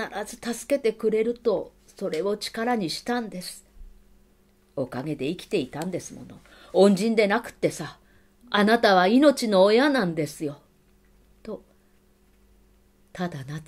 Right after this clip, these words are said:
かしげに嬉しそうに言う顔をじっと見る見る、物をも言わず、お民はハラハラと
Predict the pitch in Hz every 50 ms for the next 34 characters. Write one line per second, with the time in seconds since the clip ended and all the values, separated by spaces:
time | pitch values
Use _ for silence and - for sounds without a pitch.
0 | - - - 226 214 - - 220 214 208 180 160 170 180 175 175 190 208 240 247
1 | - - - - 285 294 269 226 185 165 156 165 185 202 208 208 - - 220 214
2 | 214 214 208 202 202 190 - 226 233 233 - _ _ _ _ - 269 262 240 233
3 | 247 254 247 247 220 190 185 180 190 208 196 180 175 - _ _ _ - - -
4 | _ _ _ - 214 214 233 233 233 254 302 302 247 214 208 185 185 185 190 185
5 | 185 202 208 202 196 - 208 - - _ _ _ _ _ _ _ _ _ _ -
6 | 180 165 175 202 202 190 165 147 139 131 170 170 - - 233 247 254 254 226 -
7 | - 202 - - 180 - _ - 190 180 -